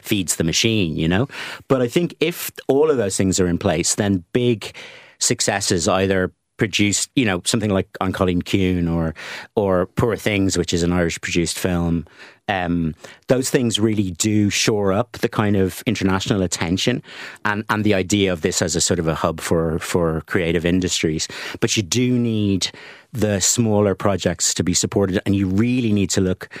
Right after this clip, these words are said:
f-, allow new talent to, to to, to, you know, have its voice heard. I think that's, that's what's really vital. And I think one of the things that I've been keen on and talking occasionally to Screen Ireland is let's make sure we continue to support lots of smaller films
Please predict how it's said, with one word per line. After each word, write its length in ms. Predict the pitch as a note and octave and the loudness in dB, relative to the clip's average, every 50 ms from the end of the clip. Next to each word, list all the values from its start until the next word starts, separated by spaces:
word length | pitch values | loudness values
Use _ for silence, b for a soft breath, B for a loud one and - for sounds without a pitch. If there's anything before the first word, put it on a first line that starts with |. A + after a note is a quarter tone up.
| B B B B B | B B B B B
f-, 100 | - - - | -14 -4 -2
allow 320 | A2+ A2+ A#2 A#2+ A#2+ A#2+ A#2 | -2 0 2 2 0 0 0
new 300 | A#2 A2+ A2 A2 G2+ F#2+ | 0 0 2 0 0 0
talent 440 | - - F#2+ F2+ F2+ F2 E2 D#2+ - | 0 -2 0 0 2 0 0 0 0
to, 340 | - F#2+ F2 F2 E2+ E2 E2 - - | 0 0 2 2 2 0 -2 -2 -2
to 260 | - - F2+ E2+ D#2 - _ _ _ - - - | -2 0 0 0 -2 -6 _ _ _ -8 -4 -2
to, 140 | G2 F2+ - | -2 -2 -2
to, 460 | _ - - G2+ F#2 F2+ F2+ F2 E2+ B B B B B B | _ -2 0 2 2 2 0 0 -4 B B B B B B
you 80 | - A2 | 0 0
know, 160 | G2+ F2+ E2+ | 2 0 0
have 200 | - - A2 F2+ | 0 -2 -2 -2
its 120 | F2 - - | -2 -4 -2
voice 340 | - A2 G2 F#2+ F#2 - - | 0 0 2 2 2 0 0
heard. 320 | - G2 F2+ E2+ E2 - | 0 0 2 2 0 0
I 40 | - | 0
think 160 | - A#2+ A2+ | 0 0 0
that's, 320 | - B2+ - - - - B B B B B B | 0 -2 -2 -2 -4 -6 B B B B B B
that's 200 | - C3+ C#3+ - | 0 0 2 0
what's 200 | D#3+ B2+ - - | -2 0 2 0
really 180 | B2+ A2+ G#2 G2+ | 2 2 2 2
vital. 320 | G#2 G#2 G#2 G2+ - G2 | 2 2 2 2 2 2
And 120 | G2 G2 | 2 2
I 40 | F#2+ | 2
think 180 | - - G2+ - | 2 0 0 2
one 100 | A2 G2+ | 2 2
of 60 | F#2 | 2
the 100 | F#2 F2+ | 0 0
things 280 | - G2+ F#2+ F#2+ F2 - | 0 0 0 0 0 0
that 240 | F#2+ F2+ F2 B B B B B B | 0 -2 -2 B B B B B B
I've 180 | - F#2 F#2 E2+ | -2 -2 0 0
been 180 | G#2+ G2 F#2+ | 0 0 0
keen 320 | F2+ - - A2 G2 F2+ F#2+ | -2 0 0 0 2 2 2
on 200 | F#2+ F2+ F2+ F#2 | 2 2 2 2
and 140 | F2 E2+ - | 0 0 0
talking 420 | - G2 F2+ - - F2+ F#2 F2+ F2 | 0 0 0 0 0 0 0 -2 -4
occasionally 340 | - - F#2 F2+ F2+ G2+ F2 | -4 -4 -4 0 0 0 0
to 80 | - - | 0 -2
Screen 260 | - - G2 F#2 F2+ | 0 0 0 0 2
Ireland 400 | F2+ F#2 F#2 F#2+ F#2+ F#2 F2+ E2+ | 2 2 2 2 2 2 2 0
is 240 | E2+ E2+ E2 - B B B B B B B B B - | 0 0 0 -2 B B B B B B B B B -2
let's 260 | A#2 B2 B2+ - - | 0 0 0 0 0
make 160 | B2 A#2 G#2+ - | 0 0 0 0
sure 220 | - B2 A2 G#2 | 0 0 2 2
we 220 | G2 G2+ G2 F2+ E2 - - | 2 2 2 0 -2 -4 -2
continue 560 | - G2+ F#2 - - B2 A2+ G#2 G#2 G2 F#2 | 0 0 0 2 0 2 2 2 2 2 0
to 100 | - G2 | 0 0
support 420 | - - F2+ - - F#2 G2 - | -2 -2 -2 0 2 2 2 2
lots 400 | - F#2 G2 G2 G2 - - - | 2 2 2 2 0 0 0 -2
of 80 | G2 - | 0 0
smaller 360 | - - G2 F#2 F#2 F#2+ G2 | 0 0 2 2 2 2 2
films 480 | - C3 B2 B2 C3 C3+ C#3+ - - | 2 0 2 2 2 0 0 -2 -4